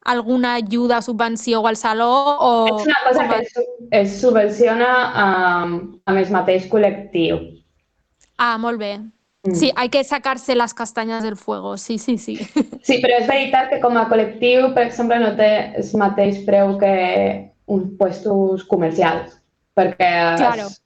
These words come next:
Speaker 2: una altra intenció, vaja.
Speaker 1: Claro, claro, claro. I,
Speaker 2: Mhm.
Speaker 1: pues, això, em,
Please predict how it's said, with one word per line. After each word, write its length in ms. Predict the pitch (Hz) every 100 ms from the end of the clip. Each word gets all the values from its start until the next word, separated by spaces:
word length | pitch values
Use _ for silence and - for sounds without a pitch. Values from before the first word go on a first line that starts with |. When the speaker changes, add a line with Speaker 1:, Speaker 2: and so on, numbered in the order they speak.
| _ _ _ _ - _ -
Speaker 2:
una 180 | 208
altra 160 | 190 190
intenció, 480 | 170 165 160 165 151
vaja. 300 | 160 160 - - _ _ _ _ _ _ _
Speaker 1:
Claro, 360 | 240 226 208 190
claro, 280 | 208 202
claro. 360 | 202 202 190 190 _ - - -
I, 560 | 302 285 277 269 262 254
Speaker 2:
Mhm. 60 | -
Speaker 1:
pues, 160 | 262
això, 400 | 247 240 285 330 -
em, 500 | 269 262 247 240